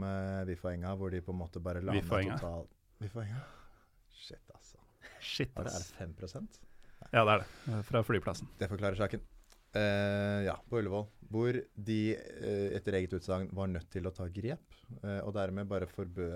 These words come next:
Speaker 1: alt som var av pyro, eh, rett før sesongstart. Og så var det også, det, det er liksom, det, det er hvert år, altså. Og, og den samarbeidsavtalen som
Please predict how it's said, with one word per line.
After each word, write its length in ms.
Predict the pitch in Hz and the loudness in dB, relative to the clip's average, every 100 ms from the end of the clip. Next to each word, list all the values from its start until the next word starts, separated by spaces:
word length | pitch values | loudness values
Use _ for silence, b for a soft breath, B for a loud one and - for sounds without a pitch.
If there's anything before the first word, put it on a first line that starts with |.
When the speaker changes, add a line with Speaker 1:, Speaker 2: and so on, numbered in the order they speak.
| 90 - | -4 -6
Speaker 1:
alt 180 | 80 | -8
som 140 | - 87 | -8 -6
var 220 | 82 85 | -6 -8
av 160 | 87 80 | -10 -8
pyro, 640 | 90 85 85 82 82 85 82 - _ - | -6 -6 -4 -6 -4 -6 -8 -16 _ -14
eh, 680 | - 87 87 87 - - 92 | -8 -6 -6 -6 -6 -6 -4
rett 180 | - - | -6 -8
før 160 | - 78 | -6 -6
sesongstart. 600 | - 82 92 - 208 - _ b b b b b b b _ | -6 -8 -8 -8 -10 -12 _ b b b b b b b _
Og 100 | - | -8
så 120 | - 117 | -4 -2
var 200 | 82 80 | -2 -2
det 80 | |
også, 400 | 78 - - 80 - | -4 -6 -8 -8 -8
det, 140 | - | -12
det 80 | - | -10
er 120 | - | -12
liksom, 280 | - - - - - - - | -12 -18 -18 -18 -18 -18 -18
det, 100 | - - - | -18 -20 -20
det 100 | - | -20
er 80 | - | -20
hvert 260 | - - 82 | -20 -14 -12
år, 80 | 90 | -12
altså. 220 | - - b b b b - | -16 -20 b b b b -10
Og, 140 | 95 95 | -6 -4
og 140 | 104 92 104 | -4 -6 -8
den 120 | 98 | -6
samarbeidsavtalen 1000 | 87 90 82 78 - 82 92 80 85 95 | -4 -4 -4 -6 -10 -8 -6 -6 -6 -6
som 460 | - 92 90 90 | -4 -4 -4 -6